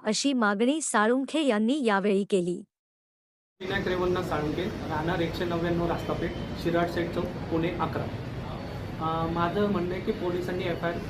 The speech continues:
Speaker 2: करून घेण्याबाबत, माझ्यावर जो अन्याय झाला आहे, त्या बाबतीत त्यांनी एफ आय आर करून देणे.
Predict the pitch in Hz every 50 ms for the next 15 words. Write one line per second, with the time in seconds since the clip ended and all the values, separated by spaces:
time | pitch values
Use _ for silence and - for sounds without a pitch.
0 | - - - - 165 156 175 170 170 160 156 160 165 156 143 - 131 120 - -
1 | - - - - - - - - - - 151 151 156 151 185 185 180 180 190 190
2 | 175 170 170 175 185 180 175 160 151 147 131 123 - - - - - 160 165 165
3 | 170 165 170 180 185 175 - 175 170 175 180 170 165 160 170 170 165 - - 160
4 | 160 175 160 143 135 117 - - - - - - -